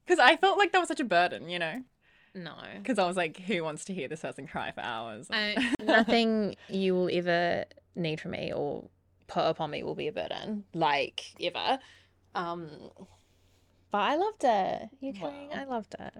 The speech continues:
Speaker 2: Not, I didn't love seeing you like that, <laughs> but
Speaker 1: <laughs> Yeah, yeah, I know what you mean.
Speaker 2: but, um, yeah, there were special, there were, it was bittersweet, obviously. Like, there were real nice moments amidst it all.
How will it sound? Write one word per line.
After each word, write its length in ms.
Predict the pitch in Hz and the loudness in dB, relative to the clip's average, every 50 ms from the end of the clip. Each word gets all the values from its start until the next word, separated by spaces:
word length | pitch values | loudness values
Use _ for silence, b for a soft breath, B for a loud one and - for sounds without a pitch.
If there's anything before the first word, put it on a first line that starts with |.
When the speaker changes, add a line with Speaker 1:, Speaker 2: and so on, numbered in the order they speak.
| 220 - _ _ _ _ - | -20 -20 _ _ _ _ -6
Speaker 2:
Not, 300 | 214 214 220 214 180 - | -4 -2 0 0 -2 -2
I 80 | - | -4
didn't 300 | 190 190 226 233 214 - | -4 -2 -4 -4 -4 -4
love 260 | - 160 160 156 160 - | -2 -2 -2 -2 -2 -6
seeing 300 | - - 156 156 - - | -8 -10 -8 -8 -8 -8
you 100 | - 85 | -8 -8
like 160 | 82 - - | -8 -2 4
that, 160 | - 233 - | 4 10 12
<laughs> 720 | 285 262 285 311 339 277 269 320 311 277 - 440 440 - - | 12 12 12 12 12 12 12 12 12 12 12 12 12 12 10
but 120 | 349 339 | 6 4
Speaker 1:
<laughs> 40 | 247 | 6
Yeah, 200 | 240 202 165 147 | 6 6 4 4
yeah, 200 | 156 165 - - | 4 2 2 2
I 60 | 202 196 | 4 2
know 100 | 180 160 | 2 0
what 120 | - - | -2 0
you 80 | - 190 | 0 2
mean. 120 | 175 - - | 2 0 0
Speaker 2:
but, 60 | - | 0
um, 600 | 190 190 185 180 175 175 170 170 180 190 208 214 - _ _ _ _ _ _ _ _ _ _ _ _ _ - 202 202 202 | 0 0 0 -2 -4 -8 -10 -10 -10 -12 -12 -12 -14 _ _ _ _ _ _ _ _ _ _ _ _ _ -6 -4 0 6
yeah, 180 | 240 247 175 160 | 8 10 10 10
there 160 | 147 175 175 | 8 6 6
were 80 | 180 | 4
special, 540 | 180 - - 214 214 - - 202 190 180 - - | 4 4 4 4 4 4 4 2 2 2 0 -2
there 200 | - 196 196 196 | 0 2 4 6
were, 360 | 196 190 196 190 - - - - _ _ _ - - - _ _ - - | 6 6 6 6 4 2 0 -4 _ _ _ -20 -20 -20 _ _ -12 4
it 120 | - - | 6 8
was 140 | 254 254 240 | 8 8 6
bittersweet, 480 | 214 - 254 220 214 - - - - 82 | 6 6 6 6 6 2 -4 -6 -6 -6
obviously. 380 | 64 - - - - - - - | -6 -8 -12 -14 -12 -10 -8 -6
Like, 180 | - - - | -6 -6 -4
there 140 | - 180 180 | -4 -6 -6
were 240 | 87 85 - 202 185 - _ _ _ _ - | -6 -6 -8 -10 -12 -14 _ _ _ _ -6
real 280 | 196 185 180 170 170 - | -4 -2 -2 -2 -2 -4
nice 300 | 175 165 - 185 - - | -4 -6 -6 -8 -8 -10
moments 480 | - - - - - - - - - - - | -10 -10 -10 -12 -14 -12 -12 -14 -12 -8 -6
amidst 360 | 180 180 - - - - - | -6 -6 -6 -8 -10 -10 -10
it 80 | - - | -8 -8
all. 180 | - - 208 | -8 -8 -10